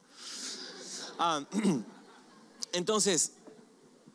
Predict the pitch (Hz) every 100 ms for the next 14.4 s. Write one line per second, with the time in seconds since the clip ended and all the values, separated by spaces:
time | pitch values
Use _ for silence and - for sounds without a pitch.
0 | - - - - - - - - - -
1 | - - - - - _ _ _ _ -
2 | 202 220 247 240 202 202 190 - 220 226
3 | 226 208 180 170 160 160 151 160 185 185
4 | 175 - 165 175 - 185 175 180 147 -
5 | 196 165 117 113 127 127 120 113 120 147
6 | 151 151 135 117 123 135 127 - 123 113
7 | 110 123 135 135 - - - - - -
8 | - - - - - - - _ - -
9 | - - - 139 135 131 139 147 170 160
10 | 131 139 143 151 131 120 113 - 107 113
11 | - 123 120 - 104 104 - - - -
12 | - - - _ _ _ _ _ - -
13 | 131 151 151 156 147 165 156 175 208 196
14 | 170 170 143 123